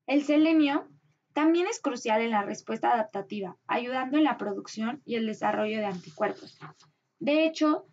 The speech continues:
la suplementación con selenio está asociada con un efecto inhibidor sobre el desarrollo del poliovirus y la influenza.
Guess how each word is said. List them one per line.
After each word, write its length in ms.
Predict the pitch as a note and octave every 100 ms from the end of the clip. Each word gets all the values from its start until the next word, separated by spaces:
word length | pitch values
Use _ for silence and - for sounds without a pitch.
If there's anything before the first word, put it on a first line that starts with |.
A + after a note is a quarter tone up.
| _
la 160 | - D4+
suplementación 840 | D#4 D4+ D#4 D4+ D4 D4+ D4+ D#4
con 120 | F#4
selenio 540 | A4 A3 G#3+ G3 G3+ -
está 260 | - C4 C#4
asociada 500 | D4 D#4+ C#4+ B3 B3+
con 180 | B3 A#3
un 120 | C4
efecto 380 | D4 A#3+ - B3
inhibidor 520 | A#3 F#3+ F#3+ G3 G#3 _ _ _
sobre 300 | - C4+ B3
el 80 | B3+
desarrollo 560 | A#3+ A#3 A#3+ A#3+ A#3+
del 160 | A#3+ A3
poliovirus 840 | - G#3+ F#3+ G#3+ B3+ C4 C4+ F#4 - -
y 80 |
la 100 | G#3+
influenza. 560 | G3 F#3 G#3 G3+ F3